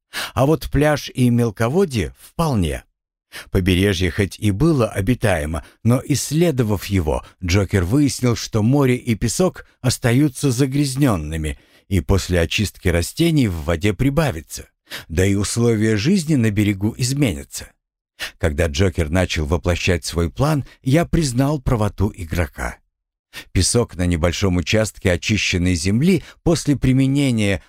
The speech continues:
оживляющих природу умений мага из коричнево-серого превратился в белоснежный.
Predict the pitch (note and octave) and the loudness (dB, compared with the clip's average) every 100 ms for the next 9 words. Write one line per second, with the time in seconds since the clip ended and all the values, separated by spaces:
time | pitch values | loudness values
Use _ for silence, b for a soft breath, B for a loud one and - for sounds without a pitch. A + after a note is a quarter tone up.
0 | _ G2 F#2+ E2 F#2 F2+ D#2+ F2 D#2 - | _ -2 0 2 2 2 -2 -4 -4 -2
1 | F2 D#2 F2+ D#2 D#2+ F2 F2+ G2 F2+ E2+ | 0 2 0 0 -4 -2 2 2 2 0
2 | D#2+ C#2+ A#2 D3+ E2 - _ _ _ B | 0 0 -2 -2 -6 -12 _ _ _ B
3 | B - C#3 - - C3 A#2+ D#3+ - A#2+ | B 0 0 0 -2 0 0 0 -2 -2
4 | G#2 F2+ E2+ C#3+ D#3 G#2+ C2 A1+ _ B | 0 0 -2 0 0 -2 -6 -10 _ B
5 | B - G2 D2+ D2 - F#2 - F#2 D#2 | B 0 2 2 -2 -2 -2 0 -2 -2
6 | _ E2 E2 F2 A2+ G#2+ - A#2+ A2 - | _ -8 -2 0 2 0 -2 0 0 -2
7 | - - | -12 -20